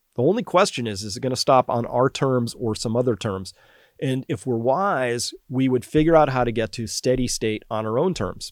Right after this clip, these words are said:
And if we're not wise, nature will resolve that for us. And she doesn't take, um, she doesn't have favorites in this story. She's, she just does what she does. So, uh, we have to connect the economy to energy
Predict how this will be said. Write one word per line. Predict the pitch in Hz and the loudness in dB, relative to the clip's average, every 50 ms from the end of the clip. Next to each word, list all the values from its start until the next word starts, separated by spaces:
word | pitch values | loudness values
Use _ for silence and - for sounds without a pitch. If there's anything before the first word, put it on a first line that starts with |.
| _ - | _ -12
And | 147 113 | -10 -10
if | 101 - | -6 -4
we're | 127 123 | -2 0
not | 135 180 214 240 - | 2 2 2 2 4
wise, | 135 123 113 107 113 107 - - _ _ _ _ _ _ _ - | 4 4 4 2 0 -4 -6 -12 _ _ _ _ _ _ _ -6
nature | 196 269 330 302 - - 165 143 | -2 0 0 0 0 0 2 2
will | 131 117 110 107 107 | 2 4 2 0 0
resolve | 107 98 120 127 139 143 127 | 0 2 4 6 6 6 6
that | 123 113 107 | 4 0 0
for | - - 117 110 107 | -2 -2 -2 0 0
us. | 110 101 - - - _ - | -2 -2 -6 -8 -10 _ -10
And | 117 110 110 110 110 107 _ | -10 -8 -8 -8 -10 -10 _
she | - - - - 151 151 151 147 | -10 -10 -6 -4 -4 -2 -2 -4
doesn't | 139 127 131 120 117 127 117 | -4 -2 -2 -2 0 -2 -4
take, | - 123 110 104 98 - - - - - - - - | -4 -2 -4 -4 -4 -8 -18 -20 -18 -18 -18 -16 -12
um, | 117 107 104 98 98 101 - | -8 -6 -6 -6 -6 -8 -12
she | - - 135 | -12 -10 -10
doesn't | 117 117 113 120 | -8 -6 -6 -6
have | 110 98 | -6 -6
favorites | - - 107 98 87 95 - - - | -2 -2 -2 -2 -4 -8 -8 -8 -10
in | 101 | -8
this | 95 90 | -8 -8
story. | - - - - - 107 | -10 -10 -10 -10 -10 -10
She's, | 110 - - 117 110 - - _ | -12 -12 -12 -12 -12 -12 -14 _
she | - - 110 | -16 -14 -10
just | 110 110 - - | -10 -10 -8 -6
does | 95 92 90 | -6 -8 -8
what | 95 - | -10 -14
she | - - | -16 -14
does. | - 85 85 - - - - _ - - - - - - - - _ _ | -12 -12 -12 -14 -18 -20 -20 _ -20 -20 -20 -20 -20 -20 -20 -20 _ _
So, | - - 165 156 143 139 143 143 - - - | -2 4 6 8 8 8 8 6 4 0 -2
uh, | - 143 143 143 143 - - | 0 4 4 4 4 2 2
we | 143 143 | 0 2
have | 135 147 180 202 - | 2 4 4 2 4
to | - | 2
connect | 202 - 170 151 143 - _ - | -2 0 2 2 2 2 _ -2
the | 127 117 | -4 -4
economy | 104 - - 123 123 123 120 120 113 | -4 -2 -2 0 0 0 0 0 -2
to | 107 107 - | -4 -4 -6
energy | 110 104 98 95 92 - - - - | -6 -8 -8 -8 -10 -10 -14 -18 -20